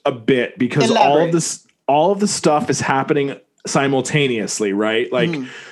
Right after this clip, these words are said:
Speaker 1: the guy shows Nick Wyman the, the fake gold,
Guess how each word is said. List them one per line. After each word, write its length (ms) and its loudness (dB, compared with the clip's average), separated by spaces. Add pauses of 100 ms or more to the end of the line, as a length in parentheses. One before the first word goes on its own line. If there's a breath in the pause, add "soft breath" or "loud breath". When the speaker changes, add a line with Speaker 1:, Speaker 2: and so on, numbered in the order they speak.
(180 loud breath)
Speaker 1:
the 160 0
guy 300 2
shows 420 0
Nick 200 -2
Wyman 800 -2 (1040)
the, 240 2
the 120 0
fake 360 0
gold, 500 -2